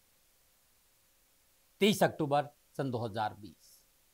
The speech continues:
और बात करते हैं आज के पंचांग की। आश्विन मास शुक्ल पक्ष की चतुर्दशी,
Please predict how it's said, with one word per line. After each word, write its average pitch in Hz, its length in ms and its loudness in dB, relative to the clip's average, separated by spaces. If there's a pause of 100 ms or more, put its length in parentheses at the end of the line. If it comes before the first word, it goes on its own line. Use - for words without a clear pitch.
(1000)
और 139 60 -6
बात 175 240 6
करते 214 220 0
हैं 240 60 0
आज 160 240 2
के 151 80 -6
पंचांग 170 440 -2
की। 220 160 -12
आश्विन 185 420 0
मास 202 200 0
शुक्ल 190 320 -6
पक्ष - 240 -8
की 160 100 -8
चतुर्दशी, 180 580 -10